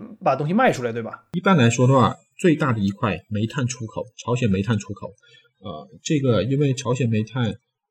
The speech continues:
Speaker 2: 呃，当然我说的是制裁之前的，因为现在这东西都被制裁了。呃，就是煤炭是朝鲜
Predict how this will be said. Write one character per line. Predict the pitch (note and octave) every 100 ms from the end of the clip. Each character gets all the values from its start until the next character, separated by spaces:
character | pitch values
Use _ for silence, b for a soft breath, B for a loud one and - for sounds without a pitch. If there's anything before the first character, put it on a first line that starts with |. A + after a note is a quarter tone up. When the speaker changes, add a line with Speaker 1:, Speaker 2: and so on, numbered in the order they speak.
| _ _
Speaker 2:
呃， | B2
当 | - D3+
然 | C#3
我 |
说 | A#2+ C#3+
的 |
是 | B2+ C#3
制 | D#3+
裁 | - A2+
之 | C3
前 | - G2+
的， | A2
因 |
为 | B2+
现 | B2+ B2+
在 |
这 | A2+
东 | A2+
西 | A2
都 | A2+
被 | A#2
制 | A2+ G#2
裁 | -
了。 | - _ _ _ _ _ _ _
呃， | A2 - _ _ _ _ _ _ _ _ _
就 | D3+
是 | C3 B2+ A2+ _ _
煤 | C3+ B2+ C#3
炭 | - G3+ -
是 | - C#3+ B2
朝 | - A#2+
鲜 | D3 B2